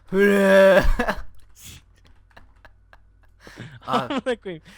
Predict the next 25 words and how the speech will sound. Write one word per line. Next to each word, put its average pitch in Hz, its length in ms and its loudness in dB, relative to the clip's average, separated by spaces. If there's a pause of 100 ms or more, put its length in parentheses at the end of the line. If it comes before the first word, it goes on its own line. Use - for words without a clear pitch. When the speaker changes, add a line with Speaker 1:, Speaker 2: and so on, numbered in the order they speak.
(220)
Speaker 2:
O 262 100 -4
siktir, 320 340 -10
arkamda 262 300 -8
ne 320 140 -6
var? 262 200 -6
Oo, 170 340 -8
arkama 156 280 -10
sapling 220 440 -14
düşmüş, 190 340 -16
ben 156 180 -10
creeper 156 260 -14
sandım. 104 340 -20 (220)
Speaker 1:
<laughs> - 240 -18
Oha. 165 540 -2 (1800)
Oha. 143 260 -6
Speaker 2:
Ulan 156 200 -6
o - 120 2
da 175 180 6
düşmemiş 190 480 -2
oğlum 202 220 -12
ya. 151 200 -8
Ben 208 180 -10
direkt 233 220 -14
halüsinasyon 208 720 -12
görmüşüm. 143 400 -6